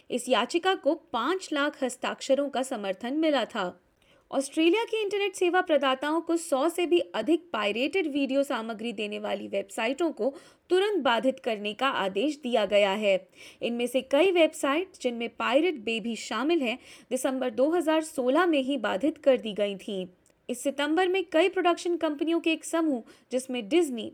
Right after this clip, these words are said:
Paramount, Columbia, Universal, Warner और Netflix भी शामिल हैं,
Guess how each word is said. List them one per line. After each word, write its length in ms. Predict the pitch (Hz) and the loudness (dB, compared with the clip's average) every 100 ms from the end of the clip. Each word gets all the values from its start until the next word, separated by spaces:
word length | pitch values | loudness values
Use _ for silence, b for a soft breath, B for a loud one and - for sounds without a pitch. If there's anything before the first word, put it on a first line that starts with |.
| - | -4
Paramount, 640 | 226 208 214 226 269 370 - | 0 0 0 -2 -2 -4 -2
Columbia, 640 | 247 226 247 311 339 349 370 B B 254 | -2 0 0 2 4 4 -2 B B -2
Universal, 840 | 294 320 294 403 427 - 381 359 | 2 2 2 0 0 0 0 0
Warner 460 | 240 233 254 311 370 | 0 0 2 0 0
और 320 | - 254 277 | 0 0 0
Netflix 800 | 233 190 196 254 - 370 403 - | -2 -6 -4 -4 -2 -2 -2 2
भी 100 | 330 | 2
शामिल 500 | 320 - 208 247 370 | 2 -2 -2 0 2
हैं, 200 | 277 233 | 2 0